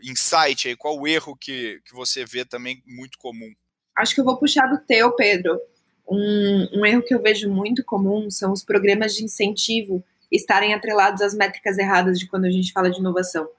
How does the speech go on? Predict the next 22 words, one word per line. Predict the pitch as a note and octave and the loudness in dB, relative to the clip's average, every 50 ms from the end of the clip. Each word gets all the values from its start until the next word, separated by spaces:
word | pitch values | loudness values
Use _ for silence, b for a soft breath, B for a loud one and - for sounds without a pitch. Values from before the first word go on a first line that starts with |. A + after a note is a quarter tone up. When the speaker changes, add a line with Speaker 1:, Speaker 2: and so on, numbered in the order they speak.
| b b b b b b b b b b - | b b b b b b b b b b -8
Speaker 2:
Então, | F3 F3+ F3+ G3 G3+ G#3 G#3+ G#3 G3+ G3+ G3 F#3 F#3 F3+ | -6 -2 0 2 2 2 2 2 2 2 2 2 2 2
vira | F3+ F#3+ G#3+ G#3+ A#3+ | 0 0 0 0 2
e | |
mexe | B3 A#3 G#3 G#3+ G#3+ - A#3 G#3 | 2 2 2 0 0 0 0 0
eu | G#3 | 2
vou | G#3 G3+ G3+ G3+ G3 G3 F#3+ F#3+ | 2 4 4 6 4 4 2 0
nas | F#3 F#3 F#3 G3 F#3+ G3 - | -2 -2 -2 0 0 0 0
corporações | - G#3 G3 - G#3 F3+ F3+ F3+ F3+ G3+ G3+ A3+ A#3 A3+ G#3+ G#3 | 0 -2 0 0 2 2 2 2 2 2 2 4 4 4 2 2
pra | - - G3 | 0 -2 -4
entender | G3+ F#3+ G3+ F#3+ F#3+ F#3 | -2 -2 -2 -2 0 0
quais | - G3+ F#3 - - _ _ | 0 0 0 -2 -4 _ _
projetos | - G#3+ G3 G3+ G3+ G3 - | -4 0 2 2 2 2 0
estão | - A3 G3+ | -2 -4 -4
acontecendo. | F3+ F3+ F#3 F3+ - D#3+ D#3 - F#3 F#3+ G#3 G#3 F#3 | -4 -4 -6 -8 -6 -6 -4 0 2 2 2 2 2
A | F3+ | 0
gente | F#3 F#3+ F#3 | 0 0 -2
tem | - G3+ | -2 -2
um | F#3+ | -2
produto | F#3 G3 G3 G3 G3 G3 | -2 -2 -2 -2 -4 -4
dentro | F#3 G3 G3 G3 F#3+ | -2 -4 -2 0 2
da | F3+ F3+ | 2 2
Ace | E3+ F3 F3+ - - | 2 0 -2 -6 -10